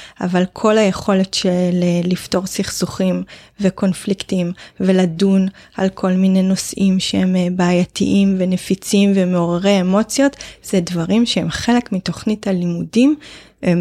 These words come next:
בגנים מונטסוריים ובבתי ספר מונטסוריים. וזה כ-, כיום במערכת החינוך, ילדים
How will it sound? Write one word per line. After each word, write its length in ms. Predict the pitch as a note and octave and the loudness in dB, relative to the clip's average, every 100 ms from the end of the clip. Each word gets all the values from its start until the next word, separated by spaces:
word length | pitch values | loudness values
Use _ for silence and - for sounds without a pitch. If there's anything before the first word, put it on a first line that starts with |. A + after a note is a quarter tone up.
| F3+ - | 0 -2
בגנים 360 | F#3 E3+ F3+ | 0 2 4
מונטסוריים 720 | A#3 A#3+ A#3+ - A#3 A#3 A3+ A3+ _ | 4 2 -2 -2 0 2 0 -2 _
ובבתי 540 | F3+ F#3 F3 F3+ - F3+ | -2 0 -2 -4 -4 -4
ספר 320 | - F#3+ F3+ | -4 -2 0
מונטסוריים. 680 | E3+ E3 F#3 - F3 - G3 - _ _ - - _ | 0 0 -4 -2 -2 -2 -6 -12 _ _ -20 -20 _
וזה 240 | F#3+ G3 G3+ - _ - | 2 2 2 -4 _ -10
כ-, 120 | - F#3+ - | -4 -4 -6
כיום 360 | - F#3+ F3+ F3 | 0 4 4 4
במערכת 440 | F3+ E3+ F#3 - | 2 0 -2 -4
החינוך, 460 | G3 - G#3 A3+ - | -6 0 0 0 0
ילדים 380 | F#3 F3 G3+ | 0 2 0